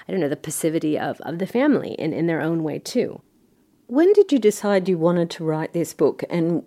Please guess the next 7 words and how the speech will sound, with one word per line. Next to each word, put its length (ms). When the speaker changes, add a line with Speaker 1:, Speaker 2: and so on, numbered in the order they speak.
Speaker 2:
what 480
prompted 540
that 260
for 160
you? 480
Speaker 1:
The 240
book 320